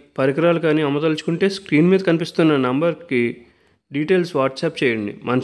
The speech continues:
ఛానల్లో ఫ్రీగా ప్రమోట్ చేస్తున్నాం మనం రైతుల కోసం. మన ఛానల్లో రోజు ఎక్కువ వీడియోస్ పెట్టడం వల్ల చాలామంది నోటిఫికేషన్స్ రావట్లేదు అంటున్నారండి.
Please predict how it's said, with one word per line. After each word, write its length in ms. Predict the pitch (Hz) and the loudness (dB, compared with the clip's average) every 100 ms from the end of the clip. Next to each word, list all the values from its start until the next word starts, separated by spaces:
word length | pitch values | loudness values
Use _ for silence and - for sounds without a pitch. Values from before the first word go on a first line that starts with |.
| 139 | 0
ఛానల్లో 360 | 139 165 180 | 0 0 0
ఫ్రీగా 380 | 190 - 170 180 | -4 -4 -2 0
ప్రమోట్ 380 | 180 147 147 147 | 2 0 0 0
చేస్తున్నాం 360 | 135 131 110 104 | -2 -2 -4 -4
మనం 260 | 101 95 - _ _ _ _ | -6 -8 -14 _ _ _ _
రైతుల 240 | 123 135 151 | -4 -2 0
కోసం. 380 | 143 120 170 - _ _ _ _ _ - - | 0 -2 -6 -10 _ _ _ _ _ -10 -2
మన 100 | 156 | -2
ఛానల్లో 840 | 156 160 156 185 202 233 214 156 - _ _ _ - | 0 -2 0 0 2 4 4 0 -4 _ _ _ -8
రోజు 240 | 156 185 | -6 -2
ఎక్కువ 380 | 214 165 156 214 | 0 0 2 2
వీడియోస్ 400 | 202 202 202 196 | 4 4 4 0
పెట్టడం 320 | 185 185 190 | -4 -2 0
వల్ల 240 | 190 196 202 - | 0 0 -2 0
చాలామంది 600 | 156 175 196 196 185 160 | 0 2 2 2 2 2
నోటిఫికేషన్స్ 760 | 151 147 156 185 202 190 196 147 | 2 0 2 0 0 0 0 2
రావట్లేదు 460 | 147 175 180 175 | 2 2 2 2
అంటున్నారండి. 560 | 156 147 143 123 123 | 2 0 -2 -2 -4